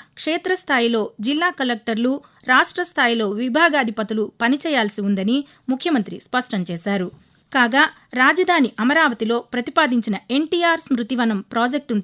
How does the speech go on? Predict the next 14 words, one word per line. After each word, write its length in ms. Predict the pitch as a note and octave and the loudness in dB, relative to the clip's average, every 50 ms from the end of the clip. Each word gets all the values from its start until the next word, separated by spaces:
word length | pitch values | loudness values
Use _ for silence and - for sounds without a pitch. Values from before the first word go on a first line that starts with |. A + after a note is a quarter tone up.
| - | -2
చేపట్టాలని 680 | B3 B3 - C4+ A#3+ - G#3+ G3 F#3+ G3 G#3+ B3 C#4 C#4 - - - _ - | -4 -4 -2 -4 -4 -4 -4 -2 0 0 0 0 0 0 -4 -10 -18 _ -4
ముఖ్యమంత్రి 540 | C4+ C4+ C4 F#4 E4+ C#4+ A3+ - F#3 F#3+ - - _ _ - C4 | -2 -2 0 0 0 2 0 0 -2 -6 -6 -10 _ _ -2 0
చంద్రబాబు 400 | C4 C#4+ D#4+ D#4+ D#4 B3+ A3 G#3+ | 0 0 0 2 0 0 0 0
నాయుడు 400 | G#3+ G3 G3 F#3+ F#3+ A#3+ C4+ - - _ _ - | -2 -2 -2 -2 -2 -2 -4 -4 -8 _ _ -4
అధికారులను 520 | A#3+ B3 C#4 - D#4 C4 G#3+ F3+ F3+ - - - | -4 -4 0 0 0 0 2 0 -4 -6 -6 -4
ఆదేశించారు. 720 | G3+ G#3 G3 F#3 F3 - F#3+ F3 - G#3+ G#3 G3 F#3 - - _ _ _ _ _ _ | -4 -2 -2 -4 -4 -4 -4 -4 -2 -2 -2 0 -2 -4 -6 _ _ _ _ _ _
తెలుగు 260 | D#4 E4+ F4+ F#4 G4+ G4 | 0 2 2 2 0 0
సంస్కృతి 560 | - - C4 C#4 C#4 - D4+ C#4 - D#4 D#4 | -2 0 -2 -2 -2 -4 -8 -6 -4 -4 -4
సంప్రదాయాలు, 800 | - - A#3+ A#3 A#3+ A#3+ A#3 A#3 A3 A3 G#3+ G#3+ A#3 C4 D4 - - _ _ _ - | -2 -2 -2 -2 -2 -2 0 0 0 0 0 0 -2 -2 -4 -6 -10 _ _ _ -6
భాష, 300 | G3+ A3+ B3+ C#4 C#4 - D4 D4 D#4 D#4+ - - _ - | -2 0 2 2 2 0 0 0 0 0 -2 -8 _ -10
సాహిత్యం, 680 | - - B3 B3+ C4+ C4+ D4+ C4 - C4+ C4+ C4+ C4+ - _ _ | -2 0 0 2 2 0 -4 -4 -2 -2 -2 -2 -2 -6 _ _
కళలు, 440 | - B3+ B3+ C#4 C#4+ C4+ C#4 C#4+ C#4+ - _ _ _ _ - | 0 0 2 2 2 2 0 -2 -4 -8 _ _ _ _ -2
ప్రాచీన 440 | - C4 D4 E4+ - F#4 F#4 F4+ D#4+ - C4 | 2 2 2 2 2 0 -2 -2 -2 -2 -4
చరిత్ర 380 | A#3 B3 G#3+ - A#3 B3 B3 | -6 -6 -6 -2 -2 0 0